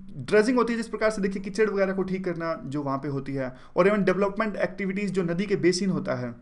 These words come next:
नदी का बेसिन सारा होता है। देखिए नदी यानी ये नदी है, मान लीजिए इसकी जो टेरिटरी, इसकी जो ट्रिब्यूटरीज हैं साथ, साथ, साथ, साथ जो जितने एरिया को सींचती हैं वो सब कुछ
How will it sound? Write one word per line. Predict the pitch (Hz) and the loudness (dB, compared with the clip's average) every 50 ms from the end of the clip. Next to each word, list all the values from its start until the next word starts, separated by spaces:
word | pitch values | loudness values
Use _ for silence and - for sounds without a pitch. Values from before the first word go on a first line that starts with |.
| - - - - - _ - | -20 -20 -20 -20 -18 _ -2
नदी | 147 196 196 277 | 2 2 4 6
का | 269 262 | 6 6
बेसिन | 247 247 - 247 240 | 4 4 0 0 -2
सारा | - - 208 208 214 | -2 0 2 4 4
होता | 208 196 165 151 | 4 4 2 0
है। | 143 | -2
देखिए | 143 143 143 151 139 131 - - - - - - 156 | -4 -4 -4 -4 -6 -6 -8 -10 -16 -18 -18 -14 -8
नदी | 151 151 175 180 196 208 196 190 196 - - | -4 -2 0 0 0 -2 -4 -6 -10 -10 -10
यानी | 143 147 160 175 175 | -8 -6 -4 -4 -2
ये | 170 202 | 0 0
नदी | 196 185 170 180 185 | 0 0 0 0 0
है, | 180 | 0
मान | 175 170 165 | 0 0 -2
लीजिए | 170 165 156 170 | -2 -2 -4 -4
इसकी | 170 170 - 165 | -4 -4 -6 -6
जो | 147 160 160 | -4 -4 -6
टेरिटरी, | 156 - 151 147 151 151 156 170 180 | -4 -4 -2 -4 -4 -4 -4 -6 -6
इसकी | 175 - 156 143 135 - 160 143 | -6 -8 -10 -10 -10 -8 -8 -6
जो | 143 147 | -6 -6
ट्रिब्यूटरीज | 147 - 160 151 151 165 165 175 190 180 147 160 | -6 -6 -4 -4 -4 -4 -4 -4 -4 -4 -4 -4
हैं | 151 | -6
साथ, | 147 - 160 - | -4 -4 -6 -6
साथ, | - - 165 156 | -6 -6 -8 -6
साथ, | - - 156 | -4 -4 -6
साथ | 147 - 170 147 | -6 -4 -6 -6
जो | 131 127 165 | -4 -2 -2
जितने | 165 156 170 - 196 208 | -2 -2 -4 -6 -6 -4
एरिया | 208 190 175 175 185 180 | 0 0 2 2 2 0
को | 185 170 | -2 -4
सींचती | 180 - 175 175 - - - 185 | -6 -6 -10 -10 -10 -8 -6 -6
हैं | 170 165 156 | -4 -4 -4
वो | 151 147 | -6 -6
सब | 147 - 175 - | -6 -8 -8 -8
कुछ | - 175 170 - | -6 -8 -8 -8